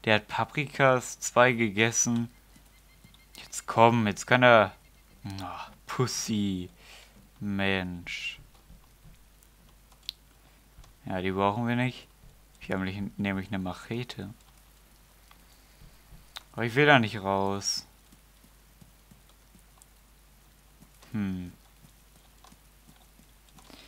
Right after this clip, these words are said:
Wir warten hier einfach mal ein bisschen drin. Achso, nee, das war das. Äh, F eins. F zwei. Oh. F drei.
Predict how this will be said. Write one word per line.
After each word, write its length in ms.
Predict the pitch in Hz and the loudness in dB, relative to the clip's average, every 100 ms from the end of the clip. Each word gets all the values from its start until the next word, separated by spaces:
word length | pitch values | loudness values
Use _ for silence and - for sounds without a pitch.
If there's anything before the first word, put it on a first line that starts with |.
| - - - | -20 -16 -4
Wir 140 | 135 | 4
warten 340 | 110 113 110 107 | 8 8 8 4
hier 140 | 98 | 4
einfach 180 | 90 95 | 4 -2
mal 220 | 95 92 | -2 -2
ein 80 | 95 | -4
bisschen 340 | 98 - 98 | -8 -6 -6
drin. 380 | 95 98 107 139 - - - - - - - - - - - _ - - - - - - - - - - - - _ - | -4 -2 -4 -6 -10 -20 -20 -20 -20 -20 -20 -20 -20 -20 -20 _ -20 -20 -20 -20 -20 -20 -20 -20 -20 -20 -20 -20 _ -8
Achso, 260 | - 98 104 | -6 -2 0
nee, 160 | 98 95 | 0 -2
das 220 | 92 - | -6 -6
war 80 | 98 | -2
das. 360 | 120 - - - - - - - - - - - | -2 -4 -14 -18 -20 -20 -20 -20 -20 -20 -20 -14
Äh, 320 | 110 101 98 98 | -6 -4 -4 -4
F 200 | 104 - | -8 -4
eins. 580 | 110 135 165 165 - - - _ _ - _ - - _ _ _ _ _ _ _ _ _ _ _ - - | -2 -2 -4 -10 -18 -20 -20 _ _ -20 _ -20 -20 _ _ _ _ _ _ _ _ _ _ _ -18 -14
F 180 | - | -14
zwei. 720 | - - 98 90 90 117 151 180 165 _ _ - | -12 -6 -4 -4 -8 -10 -10 -12 -14 _ _ -8
Oh. 220 | 104 85 - _ _ _ _ - - _ - | -6 -6 -16 _ _ _ _ -20 -20 _ -20
F 160 | - | -18
drei. 520 | - 98 95 104 127 | -12 -6 -4 -4 -8